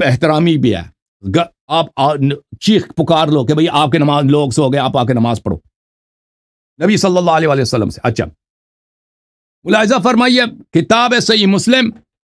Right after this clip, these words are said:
چاپ دارالفکر، یہی روایت وہاں پہ بھی موجود ہے کہ عمر نے کہا، "نام، نام النساء والصبیان۔" تو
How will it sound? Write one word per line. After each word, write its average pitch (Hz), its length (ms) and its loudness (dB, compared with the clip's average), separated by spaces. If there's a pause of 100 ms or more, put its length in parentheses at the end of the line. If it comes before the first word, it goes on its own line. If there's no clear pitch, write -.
چاپ 240 300 0
دارالفکر، 190 600 2 (300)
یہی 240 280 2
روایت 226 340 0
وہاں 175 160 2
پہ 226 120 2
بھی 247 120 0
موجود 233 360 2
ہے 240 160 0 (120)
کہ 180 60 0
عمر 208 300 0
نے 208 120 -2
کہا، 214 180 0
"نام، 185 240 0 (560)
نام 185 240 2
النساء 190 320 0
والصبیان۔" 220 640 0 (640)
تو 185 140 0